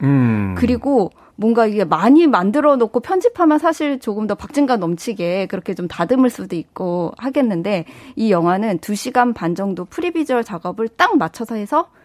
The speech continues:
Speaker 2: 그 분량만 딱 찍는 식으로 했대요. 그렇기
Speaker 1: 네.
Speaker 2: 때문에 돈을 아낄 수 있었던 거예요.
Speaker 1: 아, 그러니까 정교하게 콘티들을
Speaker 2: 네.
Speaker 1: 짰기 때문에
Speaker 2: 네.
Speaker 1: 쓸데없는 그, 그,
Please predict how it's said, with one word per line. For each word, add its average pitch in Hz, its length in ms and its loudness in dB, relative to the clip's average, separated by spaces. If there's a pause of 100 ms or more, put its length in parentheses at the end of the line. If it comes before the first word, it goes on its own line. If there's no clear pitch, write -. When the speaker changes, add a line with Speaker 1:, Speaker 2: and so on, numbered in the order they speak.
(140)
Speaker 2:
그 285 580 2
분량만 220 460 2
딱 - 220 -14
찍는 220 260 -6
식으로 170 300 -12
했대요. 165 280 -12
그렇기 233 300 2
Speaker 1:
네. 214 80 -2
Speaker 2:
때문에 233 220 0
돈을 202 320 -4
아낄 185 240 -8
수 - 120 -12
있었던 160 400 -10
거예요. 156 380 -10
Speaker 1:
아, 95 120 -8
그러니까 117 300 -8
정교하게 147 520 4
콘티들을 202 440 2
Speaker 2:
네. 208 60 2
Speaker 1:
짰기 156 340 0
때문에 139 420 0
Speaker 2:
네. 185 480 2 (140)
Speaker 1:
쓸데없는 143 560 0
그, 117 600 0 (600)
그, - 500 -10